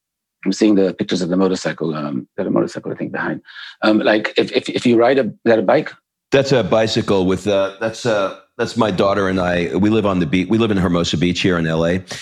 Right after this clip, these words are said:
Speaker 2: So we jump on the bicycle. I put her on and we go down. Uh, I
Speaker 1: Excellent.
Speaker 2: s-, I surf.
Speaker 1: Great. Excellent. So surfing is a great example. A lot of people during the pandemic were, you know, "Oh, I don't know," or entrepreneurs who are very, very busy and every minute can be,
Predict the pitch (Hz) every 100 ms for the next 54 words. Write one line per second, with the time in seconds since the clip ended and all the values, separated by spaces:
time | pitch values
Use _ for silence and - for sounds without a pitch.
0 | - - 92 85 80 87 92 82 - -
1 | 113 92 90 87 82 82 - 80 78 -
2 | 90 82 80 78 78 78 80 76 76 71
3 | 69 76 76 143 - 107 - - 110 113
4 | - 78 65 - _ _ _ _ _ -
5 | 135 117 - - 170 - - - - -
6 | 147 - _ - 185 151 139 117 107 104
7 | 98 - 90 - - _ _ - 117 123
8 | 147 147 151 127 107 117 127 120 120 120
9 | 139 135 123 - 110 107 104 - - -
10 | 143 143 131 110 104 113 143 143 127 135
11 | 131 131 113 _ _ _ _ - - 127
12 | - 147 156 143 110 113 107 123 135 127
13 | 123 117 170 123 117 117 117 135 135 135
14 | 131 175 107 - - 117 113 113 110